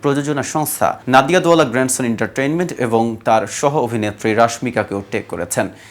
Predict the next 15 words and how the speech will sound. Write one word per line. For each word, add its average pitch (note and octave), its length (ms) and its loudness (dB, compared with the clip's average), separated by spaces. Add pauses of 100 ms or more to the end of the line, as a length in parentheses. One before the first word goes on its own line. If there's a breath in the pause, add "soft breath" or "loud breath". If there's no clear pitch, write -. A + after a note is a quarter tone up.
(260 loud breath)
কাজলের F3 380 6
শেয়ার F3+ 340 2
করা F3 260 4 (100)
ওই C3 260 0
একটি B2 300 0
ছবি B2+ 360 -4
সিকান্দারে G#2+ 640 0
কাজলের A2 500 2
অভিনয়ের C3 500 -4
বিষয়টি F#2+ 600 -8 (100)
ভক্ত A#2+ 300 0
অনুরাগীদের A#2 560 -2
কাছে F#2 300 -4
স্পষ্ট B2+ 480 -2
করেছে, C3 540 -2